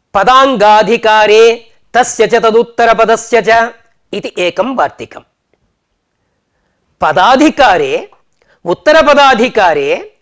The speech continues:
एवम् अङ्गाधिकारे च यत्कार्यं विधीयते तत्कार्यं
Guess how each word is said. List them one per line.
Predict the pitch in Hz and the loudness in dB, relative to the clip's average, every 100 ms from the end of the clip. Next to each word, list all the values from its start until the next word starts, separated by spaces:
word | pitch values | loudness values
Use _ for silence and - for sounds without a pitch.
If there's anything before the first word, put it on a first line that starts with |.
| _ _ 277 | _ _ -4
एवम् | 311 277 165 151 339 _ - | 0 0 -2 -6 -16 _ -10
अङ्गाधिकारे | 185 208 269 302 302 311 262 240 214 190 | -6 2 4 4 2 0 0 2 2 0
च | 175 214 147 - _ _ _ _ _ - | 0 -2 -2 -4 _ _ _ _ _ -14
यत्कार्यं | 143 - 156 139 139 151 | -14 -10 -4 -2 -2 -6
विधीयते | 190 190 165 196 196 202 202 208 247 294 - _ _ _ _ _ | -8 -10 -6 -6 -4 -4 0 0 0 -2 -6 _ _ _ _ _
तत्कार्यं | 269 - - 139 185 254 269 147 175 | -4 -4 -8 -4 -2 0 0 -2 -12